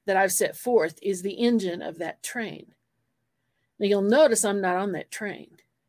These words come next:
I'm the tracks of that train. And if I decide to get on that train, everything comes to a screeching halt. So they know their assignments, they know their roles.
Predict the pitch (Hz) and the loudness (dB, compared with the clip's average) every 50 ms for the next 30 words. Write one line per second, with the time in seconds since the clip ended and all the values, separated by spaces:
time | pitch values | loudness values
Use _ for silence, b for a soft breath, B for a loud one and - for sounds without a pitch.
0 | _ _ _ _ _ _ _ _ _ _ _ - 202 226 277 302 277 233 202 196 | _ _ _ _ _ _ _ _ _ _ _ -2 0 2 4 4 4 4 2 2
1 | 160 - - - - - 233 226 233 220 226 - - - - - 185 180 190 - | 2 0 -4 -6 -2 0 0 2 2 0 -2 -4 -6 -6 -4 -4 -6 -6 -6 -6
2 | 180 - - - - - - 214 190 175 151 - - - - _ _ _ _ _ | -8 -8 -8 -10 -14 -14 -12 -10 -10 -10 -12 -14 -18 -20 -20 _ _ _ _ _
3 | _ _ _ _ _ _ _ _ _ _ _ _ _ _ _ _ _ - 220 214 | _ _ _ _ _ _ _ _ _ _ _ _ _ _ _ _ _ -2 0 4
4 | 214 208 208 202 - - _ - 220 247 285 302 320 330 330 240 226 - 202 214 | 4 4 4 2 -2 -12 _ -2 0 2 4 4 4 4 2 -2 -6 -12 -20 -20
5 | _ _ _ _ _ _ _ _ _ _ - 254 233 233 - - - 320 277 294 | _ _ _ _ _ _ _ _ _ _ -8 -6 -4 -4 -4 -2 0 2 2 4
6 | 302 302 220 226 220 247 190 208 233 233 226 226 220 202 - - - - 254 247 | 4 4 2 0 -2 -4 0 2 2 2 2 0 -2 -4 -4 -6 -8 -8 -4 -4
7 | 233 220 202 185 - - 190 208 208 233 226 - 254 226 214 208 220 202 196 185 | -4 -4 -4 -6 -6 -6 -6 -6 -6 -6 -8 -6 -6 -8 -6 -6 -8 -10 -10 -10
8 | - 190 180 165 156 - - 175 165 160 - 175 175 175 175 160 143 - - - | -10 -10 -10 -8 -10 -12 -14 -14 -14 -14 -12 -12 -12 -14 -14 -14 -16 -16 -18 -20
9 | - - _ _ _ _ _ _ _ _ _ _ _ _ _ _ _ _ _ _ | -20 -20 _ _ _ _ _ _ _ _ _ _ _ _ _ _ _ _ _ _
10 | _ _ _ _ _ _ _ _ _ - - - 240 208 214 220 214 208 214 214 | _ _ _ _ _ _ _ _ _ -4 -2 2 4 4 6 6 4 4 6 6
11 | 208 226 240 269 294 339 339 370 - - - 233 214 214 214 208 208 208 208 196 | 8 8 8 6 6 4 4 2 2 0 0 0 0 0 0 -2 -2 -2 -2 -4
12 | - - - 196 180 180 190 190 190 190 208 214 226 214 269 262 269 254 208 196 | -4 -4 -4 -4 -4 -4 -2 -2 2 4 4 4 4 4 2 0 0 -2 -2 -2
13 | 196 190 180 175 170 165 151 135 - - - b | 0 2 2 2 2 0 -2 -4 -8 -10 -12 b